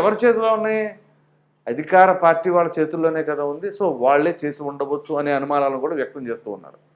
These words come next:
So ఓవరాల్గా ఇక్కడ కావాల్సిన అంశాలు ఏంటి అంటే ఈ కంటైనర్లు ఎవరివి, అందులో ఏముంది, అది బయట పెట్టాలి. నిన్న పట్టుకున్న కంటైనర్లు ఇవాళ వరకు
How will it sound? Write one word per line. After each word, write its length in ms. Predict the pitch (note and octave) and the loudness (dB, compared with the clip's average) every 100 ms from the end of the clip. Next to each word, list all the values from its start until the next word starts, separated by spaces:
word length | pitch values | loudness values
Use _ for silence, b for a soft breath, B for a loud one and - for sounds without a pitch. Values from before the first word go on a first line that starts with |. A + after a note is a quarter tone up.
| _ _ _ _ | _ _ _ _
So 80 | F#3 C#3 A#2+ | 2 4 6
ఓవరాల్గా 540 | E3 G3 F#3+ F#3 F#3+ F#3 E3+ | 8 8 6 6 2 2 -2
ఇక్కడ 200 | - F#3+ F#3 | -2 -2 0
కావాల్సిన 540 | C#3 C#3 F3+ F3 F3+ - _ C#3+ | 0 2 2 0 -10 -12 _ -8
అంశాలు 320 | D#3+ F#3 F3 | 0 2 2
ఏంటి 180 | D#3 D#3+ D3+ | -2 -2 -4
అంటే 220 | D3 A#3 G#3 D#3 b b b b _ F#3 | 0 0 2 -2 b b b b _ -4
ఈ 40 | G#3+ G#3 | -4 2
కంటైనర్లు 560 | F3 G3 A3+ F3+ G#3 A3 B2 B2 | 2 4 4 4 0 0 4 4
ఎవరివి, 360 | C3 A2+ G#2+ C#3 _ _ _ _ _ - | 4 2 -2 -8 _ _ _ _ _ -2
అందులో 240 | F3+ A3+ C4+ F#3+ C3+ | 2 6 6 6 4
ఏముంది, 360 | B2 G2+ F#2+ F#2 _ - | 2 0 -8 -14 _ 4
అది 100 | A3+ | 8
బయట 140 | D#3+ E3 D3+ | 8 6 -2
పెట్టాలి. 240 | - A#2 D#3 | -2 -4 -2
నిన్న 180 | G#3 G#3+ | 0 2
పట్టుకున్న 360 | G3 G#3 B3 B3 A#3+ | 2 2 0 0 2
కంటైనర్లు 480 | G3+ G#3+ G#3 G3+ G3 | 2 2 2 2 0
ఇవాళ 280 | F3+ G3+ F#3+ | 2 2 2
వరకు 180 | G3 G3+ | 0 0